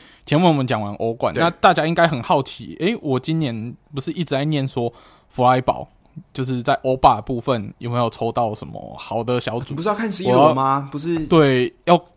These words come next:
Speaker 1: 看C罗来弗莱堡嘛，
Speaker 2: 对啊。
Speaker 1: 这个，但很遗憾的，弗莱堡在这一次的，就是欧霸抽签，抽到了一个就不重要之组，但不重要之组有不重要之组的好处啊，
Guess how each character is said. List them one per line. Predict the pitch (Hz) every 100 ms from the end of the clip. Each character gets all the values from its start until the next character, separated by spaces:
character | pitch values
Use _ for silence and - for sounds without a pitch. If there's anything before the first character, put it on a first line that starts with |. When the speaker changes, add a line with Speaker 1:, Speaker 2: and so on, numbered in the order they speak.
| - -
Speaker 1:
看 | 175
C | - 170 180
罗 | 135 117
来 | 113 117
弗 | 120 120
莱 | 117
堡 | 123 110
嘛， | 139
Speaker 2:
对 |
啊。 | 139 127
Speaker 1:
这 | 143
个， | 120 -
但 | 147 139 - - -
很 | - 135 123
遗 | 120
憾 | 123 135
的， | 107 104 _ _ _
弗 | -
莱 | 127
堡 | 139 123 107
在 | 131
这 | 127 127
一 |
次 | 123 139 113
的， | 104 87 73 62 69 - -
就 | 120
是 | 123
欧 | 117 117
霸 | 120 110
抽 | - 92
签， | - 113
抽 | - 131
到 | 139 120
了 |
一 | 110
个 | 104 90 76 64
就 | 80 -
不 | -
重 | 139 160
要 | 143 139
之 | 123 131
组， | 127 - - -
但 | - 202 - - _ _
不 | -
重 | 180 247
要 | 254
之 | 208 196
组 | 175
有 | 123
不 | -
重 | 170
要 | 175 165
之 | 151
组 | 139
的 | 101
好 | - -
处 | -
啊， | 113